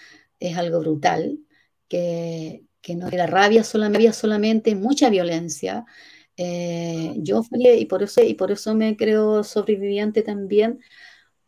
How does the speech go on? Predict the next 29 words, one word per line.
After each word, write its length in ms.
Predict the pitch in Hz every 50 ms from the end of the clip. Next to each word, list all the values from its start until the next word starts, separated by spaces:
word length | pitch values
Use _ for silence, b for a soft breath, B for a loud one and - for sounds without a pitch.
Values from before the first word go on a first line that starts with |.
| _ _ _ _
porque 300 | _ 208 202 - - 208
luego 220 | 208 202 214 220 220
de 60 | 220
ese 180 | 214 - 214 214
periodo 640 | - - 196 202 208 214 214 214 208 208 214 -
yo 140 | - 196 196
seguí, 220 | - - 180 175 185
¿no? 260 | 202 226 311 - - -
No, 420 | - 180 180 180 175 320 320 - - -
me 580 | 180 175 175 175 175 175 175 180 180 175 175 175
ingresé 380 | 170 165 165 160 139 - 185
a 40 | 185
la 80 | 185 170
universidad, 800 | 170 190 - - - - 196 220 233 240 240 240 240 240 240 b b b b b b b b b b
me 160 | 175 170 151
titulé, 800 | 139 - 143 170 165 160 175 202 220 226 226 233 240 240 - -
me 140 | - 170 156
casé, 380 | - - - - - - 226 226
hijos, 460 | 196 214 226 226 - - 240 233 233
tengo 160 | - - -
hijos, 340 | 226 226 - - 240 233 233
tengo 220 | - 175 160 160
nietos, 560 | 160 185 214 220 226 220 233 240 240 233 - - _ _ _ b b b b b b _ _
tengo 220 | - 170 170 165 165
hijos 200 | 151 - 165 -
estudiando, 1000 | - 165 180 190 214 220 220 220 220 220 214 220 220 220 220 220 220 220 - 311 277 233 _ _ _ _ _ _ _
son 240 | - - - - 175
doctorados. 600 | 170 160 139 - 175 165 180 180 185 185 180 185
<laughs> 680 | 226 226 233 - - - - - - - 247 226 B